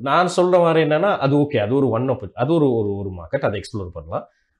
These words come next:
அடுத்த market வந்து இப்ப உலகம் digital, Netflix, Prime நிறைய வந்துருச்சு. அஹ், இப்ப நாங்க உண்மையிலுமே ஒரு நல்ல ஸ்கிரிப்டோட, ஒரு நல்ல கண்டென்ட்டோட, நல்ல ஒரு படத்தை இங்க நாங்களே produce பண்ணி யாராவது எடுத்து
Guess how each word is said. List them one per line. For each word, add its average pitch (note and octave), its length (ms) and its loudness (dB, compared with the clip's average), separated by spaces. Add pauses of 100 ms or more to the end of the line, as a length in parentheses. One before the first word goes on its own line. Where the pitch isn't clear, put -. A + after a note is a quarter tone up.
அடுத்த E3 340 2
market G#3+ 320 0
வந்து G#3 180 0
இப்ப B3 540 4
உலகம் G3+ 340 0
digital, F#3 560 -4
Netflix, E3 600 -4 (140)
Prime D#3+ 400 0
நிறைய D3 280 2
வந்துருச்சு. B2+ 520 -4 (500)
அஹ், G#2 340 -2
இப்ப G#2 300 -2
நாங்க A#2+ 360 0
உண்மையிலுமே F3+ 360 2
ஒரு C3 120 2
நல்ல E3+ 320 2
ஸ்கிரிப்டோட, B2+ 720 -2 (400)
ஒரு G2+ 140 0
நல்ல D#3 360 2
கண்டென்ட்டோட, B2+ 880 0
நல்ல C#3+ 440 8
ஒரு B2+ 180 2
படத்தை B2+ 360 0
இங்க G#2 120 8
நாங்களே C#3 460 8
produce C3+ 380 0
பண்ணி A#2+ 160 0
யாராவது G#2 380 0
எடுத்து G#2 540 -4